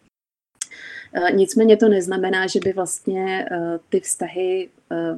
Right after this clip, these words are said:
byly prostě nějak, nějak jako, řekněme, podra-, podřadné. Tam funguje určitá diplomatická výměna, celkem čilá, jsou tam c-, čilé i návštěvy na nižších úrovních.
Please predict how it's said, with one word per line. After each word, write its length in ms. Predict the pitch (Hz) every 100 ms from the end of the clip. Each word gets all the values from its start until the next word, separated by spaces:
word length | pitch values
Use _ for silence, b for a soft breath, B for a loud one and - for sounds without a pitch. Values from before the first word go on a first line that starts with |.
| -
byly 380 | - 170 185 185
prostě 340 | - - - 185
nějak, 440 | 170 170 - -
nějak 300 | 180 170 -
jako, 380 | 170 - 185 170 - - - -
řekněme, 320 | - - 180
podra-, 360 | - 170 160 180 -
podřadné. 600 | 175 160 175 165 151 156 B B B B _ -
Tam 400 | 175 175 170 160 -
funguje 420 | - 180 185 180
určitá 520 | 170 165 170 175 180
diplomatická 680 | 170 160 170 170 180 - 180
výměna, 460 | 160 160 165 175 175
celkem 400 | - 165 185 180
čilá, 420 | - 160 170 175
jsou 120 | 170
tam 200 | 165 170 -
c-, 120 | - -
čilé 280 | 180 165
i 120 | 160 175
návštěvy 460 | 156 156 - 165
na 80 | 170
nižších 420 | 160 156 175 -
úrovních. 600 | 165 165 175 185 185 185